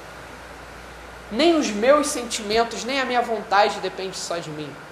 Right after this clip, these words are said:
Porque nós vemos que o contexto à nossa volta também nos influencia. As pessoas à nossa volta também influenciam as nossas decisões.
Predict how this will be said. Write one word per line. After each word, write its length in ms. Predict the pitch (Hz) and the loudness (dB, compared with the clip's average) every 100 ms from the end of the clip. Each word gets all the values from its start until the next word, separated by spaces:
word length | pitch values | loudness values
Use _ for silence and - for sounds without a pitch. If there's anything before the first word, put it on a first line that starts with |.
| - - - - - - - - - - - - - - | -16 -16 -16 -16 -16 -18 -18 -18 -18 -18 -16 -16 -12 -2
Porque 260 | 202 - 226 | 2 4 4
nós 220 | 220 202 | 4 2
vemos 360 | 208 240 247 | 0 0 -2
que 280 | - 226 214 - - - - - - - - - | -6 -4 -4 -4 -10 -16 -16 -16 -16 -16 -16 -8
o 100 | 214 | -6
contexto 600 | - 226 214 254 294 - | 2 2 6 6 6 4
à 60 | 233 | 2
nossa 280 | 220 220 196 | 2 2 4
volta 280 | 202 202 | 4 2
também 300 | 202 196 196 | -2 -4 -2
nos 180 | 196 180 | -4 -4
influencia. 720 | 180 - 170 156 - 170 151 - - - - - - - - - - - - - - - - | -8 -8 -8 -8 -8 -8 -8 -10 -12 -16 -16 -16 -16 -16 -16 -16 -16 -16 -16 -16 -16 -16 -2
As 140 | 202 220 | 0 2
pessoas 440 | 220 220 262 277 | 2 6 8 8
à 100 | 262 | 8
nossa 280 | 233 233 214 | 4 4 4
volta 320 | 202 220 220 | 6 4 4
também 320 | 208 190 220 | -4 -2 -2
influenciam 560 | 226 - 196 196 - 190 | -2 -6 -6 -6 -6 -4
as 140 | 185 | -2
nossas 300 | 175 170 170 | -2 -4 -6
decisões. 580 | 156 165 - 147 143 127 | -8 -8 -8 -8 -8 -10